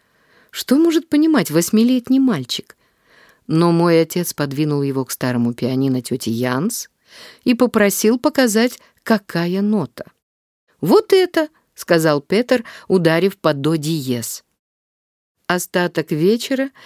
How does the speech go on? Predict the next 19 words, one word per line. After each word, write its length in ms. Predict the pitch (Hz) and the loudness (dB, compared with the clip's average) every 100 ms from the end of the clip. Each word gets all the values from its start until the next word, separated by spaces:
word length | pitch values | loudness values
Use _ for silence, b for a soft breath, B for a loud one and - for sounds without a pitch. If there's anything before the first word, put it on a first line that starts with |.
| B - | B 0
я 200 | 175 220 | 2 2
просидела 520 | 214 220 208 294 320 | 0 0 0 2 2
с 80 | - | 0
племянником 800 | 208 196 190 220 220 208 185 | 2 2 2 2 0 0 0
за 160 | 160 143 | 2 0
инструментом, 800 | 127 - 120 123 202 269 294 262 B B | 0 -2 -2 0 2 2 0 -2 B B
проверяя 540 | - 190 165 156 170 202 | 0 2 2 2 4 2
его 300 | 185 175 175 | 2 2 0
способности, 920 | - 170 170 180 139 120 123 - - B B B B - | 0 -4 -2 -2 0 -2 -6 -12 -18 B B B B 2
и 80 | 190 | 4
обнаружила 680 | 190 190 208 269 285 262 | 4 4 4 4 4 4
у 80 | 196 | 4
него 240 | 180 165 165 | 4 2 0
феноменальную 1120 | - 202 196 190 180 180 208 302 311 302 277 | 2 4 4 4 4 4 4 4 2 2 2
музыкальную 840 | 202 165 143 - 175 196 175 151 | 2 0 -4 -2 0 2 0 -2
память 560 | - - 220 269 147 - b b b | -2 -2 2 2 -2 -6 b b b
и 80 | 165 | -2
абсолютный 800 | 143 - - 131 123 175 - 147 | 0 -4 -6 -4 -4 -4 -6 -8
слух. 560 | 139 - 123 117 - | -8 -6 -4 -4 -8